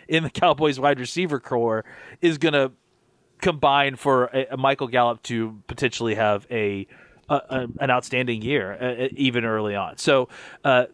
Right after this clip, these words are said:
that's why I chose Michael Gallup. Is I think opportunity is there. I think, uh, uh, you know, the ability to shine early in a position that nor-, pos-, players don't normally shine is there, uh, and so I think,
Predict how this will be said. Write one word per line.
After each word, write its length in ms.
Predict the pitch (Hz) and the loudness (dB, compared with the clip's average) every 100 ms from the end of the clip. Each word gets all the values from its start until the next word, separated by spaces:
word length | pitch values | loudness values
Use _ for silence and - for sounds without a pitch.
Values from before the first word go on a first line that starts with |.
| 123 123 - - 135 | -14 -18 -14 -6 0
that's 180 | 175 | 2
why 160 | 226 196 | 4 2
I 60 | 165 | 4
chose 260 | 175 147 | 2 2
Michael 240 | 151 143 139 | 2 0 0
Gallup. 480 | 147 135 135 127 | 2 4 4 2
Is 180 | 131 120 - | -4 -4 -6
I 80 | |
think 240 | 131 156 156 | -2 -2 0
opportunity 720 | 151 143 - 175 180 180 185 | 0 -2 -2 0 2 2 0
is 140 | 165 | 0
there. 440 | 151 156 151 147 143 - - - 143 | 2 4 4 2 0 -8 -20 -4 0
I 100 | 135 | 0
think, 560 | - 151 143 139 - - | -2 0 0 0 -8 -2
uh, 460 | 139 123 117 113 113 - | 2 4 4 0 -4 -4
uh, 420 | 127 113 110 107 101 _ | 0 2 0 -2 -10 _
you 120 | 139 | -4
know, 220 | 120 110 | 0 0
the 300 | 107 117 117 120 | -2 -4 -4 -2
ability 840 | 123 147 160 160 143 135 127 - - | -2 2 2 2 2 0 -2 -6 -6
to 500 | 147 131 120 117 - _ _ _ | 0 2 2 -2 -6 _ _ _
shine 380 | - 180 160 151 | -2 2 4 4
early 320 | 147 170 170 | 4 4 4
in 80 | 160 | 2
a 40 | 139 | 0
position 340 | 135 147 143 | 0 -2 0
that 180 | 131 123 | -2 -4
nor-, 320 | 143 147 151 | -4 0 0
pos-, 260 | 135 147 147 | 0 -6 -2
players 260 | 165 143 | 0 0
don't 140 | 135 139 | 0 2
normally 340 | 156 156 143 | 2 2 -2
shine 480 | 123 147 131 127 123 - - - | -2 0 2 0 -2 -12 -20 -6
is 160 | 143 113 | -4 2
there, 520 | 127 117 110 107 - | 4 4 4 0 0
uh, 200 | 117 113 | 2 2
and 160 | 123 120 | 0 -2
so 140 | 143 | 2
I 100 | 123 | 2
think, 460 | 120 - 139 123 - | 2 0 -2 -2 -14